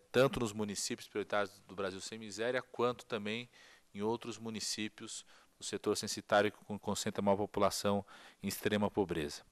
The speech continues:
Eh, junto também com a reorganização dessas unidades básicas, o Ministério da Saúde criou uma política nova por decisão da presidenta Dilma, que era além de construir, reformar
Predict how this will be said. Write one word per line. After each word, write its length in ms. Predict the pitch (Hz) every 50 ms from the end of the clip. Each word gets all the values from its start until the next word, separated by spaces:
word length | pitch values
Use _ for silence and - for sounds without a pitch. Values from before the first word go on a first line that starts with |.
| _ _ - - - - - - - -
Eh, 200 | 85 85 85 90 85
junto 400 | 80 87 104 127 139 127 - -
também 200 | 113 110 120 113
com 120 | - 117
a 40 | 101
reorganização 680 | 98 117 120 117 113 113 104 95 104 95 - - 110
dessas 240 | 104 98 - 98 95
unidades 500 | 104 101 101 92 92 98 95 95 95 92
básicas, 420 | 87 98 101 110 117 113 - 120 117
o 60 | 123
Ministério 360 | 120 117 107 - - 113 107
da 20 |
Saúde 340 | - - - 104 104 110 113
criou 300 | - - - 107 110 117
uma 100 | 117 107
política 500 | - - 104 101 104 - - - - 95
nova 380 | 90 95 98 107 110 101 107 104
por 320 | - - 107 98 90 85 - - - - - - - - - - _ _
decisão 440 | 98 95 - - 95 92 107 104 104
da 100 | 98 -
presidenta 500 | - 101 95 90 98 95 - - 110 101
Dilma, 400 | 95 101 113 127 131 135 131 - - - - - _ -
que 80 | -
era 120 | 98 101 101
além 200 | 101 113 127 135
de 140 | 127 127
construir, 500 | - - 117 110 - - 98 101 113 123
reformar 880 | 113 110 123 120 - - - 127 117 104 98 104 110 120 123 120 -